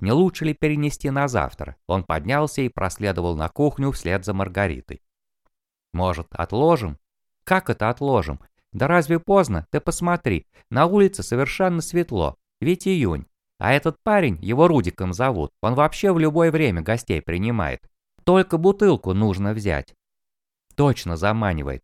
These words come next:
решил Суворов. «Да ладно, посмотрим». «Неплохая у тебя тачка»,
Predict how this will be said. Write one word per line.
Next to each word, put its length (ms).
решил 360
Суворов. 460
«Да 160
ладно, 380
посмотрим». 680
«Неплохая 680
у 80
тебя 280
тачка», 460